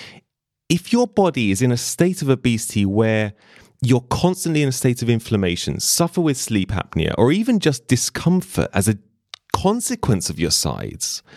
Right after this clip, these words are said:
and you're struggling to walk because you have joint pain or have difficulty doing simple tasks because of your body habitus, I don't care what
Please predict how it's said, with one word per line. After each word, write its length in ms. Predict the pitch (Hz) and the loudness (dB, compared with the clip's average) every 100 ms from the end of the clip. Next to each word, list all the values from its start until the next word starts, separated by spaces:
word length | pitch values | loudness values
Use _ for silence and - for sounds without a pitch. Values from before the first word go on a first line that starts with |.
| - - - | -20 -20 -4
and 180 | - 127 | 0 2
you're 100 | 127 | 0
struggling 340 | - 139 165 | 0 0 0
to 120 | 156 110 | 0 0
walk 380 | 104 131 - | 4 4 2
because 440 | - 101 101 90 98 | -6 0 0 0 -2
you 60 | |
have 140 | 92 - | -4 -2
joint 340 | - 117 131 - | 2 2 2 -2
pain 320 | 117 117 104 | 0 0 0
or 40 | |
have 100 | 92 | -2
difficulty 500 | 98 - 90 - - | -4 -4 -6 -6 -6
doing 240 | 85 95 92 | 0 2 2
simple 460 | - 170 190 143 | 0 0 0 -2
tasks 320 | - 101 85 | -2 -2 -2
because 340 | - - 101 90 | -4 -2 0 0
of 100 | 73 | 0
your 160 | 85 | -2
body 300 | 78 76 69 | -2 -4 -4
habitus, 500 | 76 95 95 - 71 - - - - - | -2 -2 -2 -4 -4 -6 -12 -16 -18 -2
I 80 | 175 | 2
don't 180 | 240 220 | 2 0
care 360 | - 151 135 | 0 2 4
what 800 | 110 90 90 127 185 - - - | 2 -2 0 2 2 -4 -8 -10